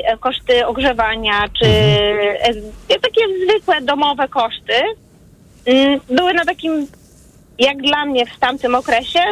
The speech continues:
Speaker 1: zupełnie, mm, normalnym poziomie, akceptowalnym. Natomiast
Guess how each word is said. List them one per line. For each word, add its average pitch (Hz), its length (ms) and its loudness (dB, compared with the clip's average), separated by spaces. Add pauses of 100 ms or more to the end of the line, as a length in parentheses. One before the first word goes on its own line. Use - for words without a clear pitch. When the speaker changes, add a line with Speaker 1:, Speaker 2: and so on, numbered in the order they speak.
Speaker 1:
zupełnie, 294 540 0
mm, 247 1120 2 (280)
normalnym 269 580 2
poziomie, 226 460 -2 (160)
akceptowalnym. 233 880 -2 (1120)
Natomiast 247 360 -2